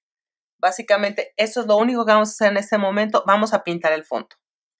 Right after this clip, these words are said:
Y ahora, para pintar el cielo, tengo tres azules. Tengo el azul ultramar, tengo el azul medio y tengo un azul que es,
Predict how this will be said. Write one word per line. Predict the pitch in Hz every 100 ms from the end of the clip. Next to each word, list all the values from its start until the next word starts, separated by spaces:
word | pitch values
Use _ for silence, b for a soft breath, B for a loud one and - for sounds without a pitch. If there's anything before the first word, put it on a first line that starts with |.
| _ _ _ _ _ _ _ B B B
Y | 196
ahora, | 190 185
para | 196 196
pintar | 214 220 262
el | 269
cielo, | - 247 240 240
tengo | 226 220 220
tres | 202 208
azules. | 202 - 123 - -
Tengo | 190 180 -
el | 180 170
azul | 170 226 233
ultramar, | 254 247 208 208 214 240 -
tengo | 180 190 185 -
el | 170 165 156
azul | - 220 226
medio | 226 214 190 208 B B B
y | 208 208
tengo | 233 220 -
un | 226 226
azul | 226 220 226 240 _ _
que | 196
es, | 202